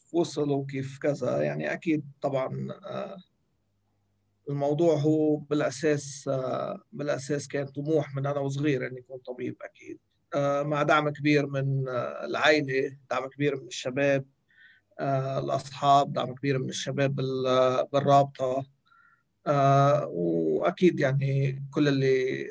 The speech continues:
رافقوني. آه، الهدف كان إنه أنا يعني كان عندي حب لل-، للتخصص بالحالات الحرجة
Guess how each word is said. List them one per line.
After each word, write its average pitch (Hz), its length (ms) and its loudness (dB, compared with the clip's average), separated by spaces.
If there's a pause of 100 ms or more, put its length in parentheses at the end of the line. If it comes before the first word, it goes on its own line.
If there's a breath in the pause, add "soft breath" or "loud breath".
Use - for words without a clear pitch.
رافقوني. 120 540 -2 (400 loud breath)
آه، 151 320 4
الهدف 180 480 4
كان 160 360 4
إنه 156 280 0
أنا 147 420 2 (200)
يعني 139 160 -4
كان 139 180 0
عندي 151 240 -2
حب 156 300 0
لل-، 135 400 -2 (100)
للتخصص 139 1200 -2
بالحالات 151 400 2
الحرجة 120 440 -4